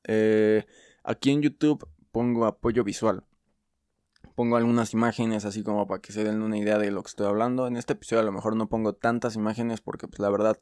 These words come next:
qué flojera buscar cada uno de los tipos de cartas, el uno. Y seguramente ustedes ya conocen estos tipos de cartas en-, y ya. No les tengo que decir más.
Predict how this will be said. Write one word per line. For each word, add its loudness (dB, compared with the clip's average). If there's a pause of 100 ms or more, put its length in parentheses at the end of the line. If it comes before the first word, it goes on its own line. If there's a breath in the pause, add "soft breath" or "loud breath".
qué 0
flojera 0
buscar -4
cada 4
uno -2
de -2
los -10
tipos -6
de -10
cartas, 0
el -4
uno. -2 (640)
Y -2
seguramente 0
ustedes -2
ya 0
conocen -4
estos -10
tipos -4
de -6
cartas 2
en-, -6
y -4
ya. 2 (640)
No 2
les -2
tengo -2
que -4
decir -4
más. -10